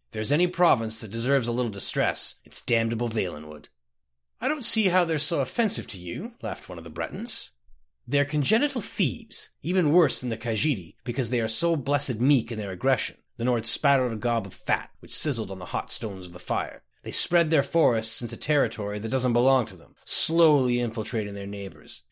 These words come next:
And they're puzzled when elsewhere shoves back at them. They're all villains of the worst order." "And what are you doing here?" asked Scotty. "I'm a diplomat from the court of Jaena," muttered the Nord, returning to his food.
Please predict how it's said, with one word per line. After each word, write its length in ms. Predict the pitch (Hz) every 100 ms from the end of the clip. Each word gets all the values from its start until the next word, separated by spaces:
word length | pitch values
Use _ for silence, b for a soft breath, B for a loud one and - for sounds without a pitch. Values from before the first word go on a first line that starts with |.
| -
And 120 | 127
they're 80 | 123
puzzled 560 | - 190 165 113 101 -
when 160 | 131 127
elsewhere 400 | 160 147 110 98
shoves 280 | - 131 123
back 280 | 160 151
at 80 | 117
them. 180 | 82 64 _ -
They're 160 | 139 190
all 100 | 196
villains 420 | 120 147 107 98
of 60 | 95
the 80 |
worst 300 | 113 135 -
order." 340 | 113 80 - _ _ _ _ _
"And 100 | 151
what 120 | 190 214
are 40 |
you 240 | 190 208
doing 300 | 160 104 73
here?" 340 | 82 78 53 - -
asked 340 | 82 - -
Scotty. 440 | - 78 78 - _ _ _ _ _ _
"I'm 140 | 82 85
a 40 |
diplomat 600 | 92 139 113 67 65 _ _
from 140 | 87
the 80 | 85
court 240 | - 120 127
of 80 |
Jaena," 460 | 113 117 123 104 - - _
muttered 220 | 92 82
the 80 | 80
Nord, 380 | 80 82 98 139
returning 380 | - - 90 82
to 80 | 80
his 160 | 80
food. 320 | - 90 123